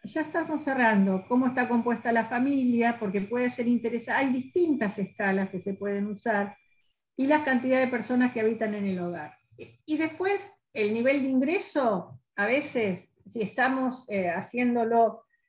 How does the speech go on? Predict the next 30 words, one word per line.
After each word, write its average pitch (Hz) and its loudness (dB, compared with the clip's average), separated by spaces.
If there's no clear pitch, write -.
eh, 202 0
encuesta 208 0
cara 214 2
a - -14
cara, 262 2
en 190 -2
una 202 -8
silla, 220 -4
por 220 -6
ahí 262 0
lo 262 0
ponemos 254 0
al 202 -4
final, 277 0
con 196 0
una 220 2
tarjeta. 226 0
O 214 -2
sea, 226 0
hay 349 4
distintas, 349 0
esto 339 -4
lo 254 -2
podemos 240 -2
charlar, 220 0
eh, 196 -6
mejor 190 -2
en 196 -2
la 185 -8
próxima, 262 0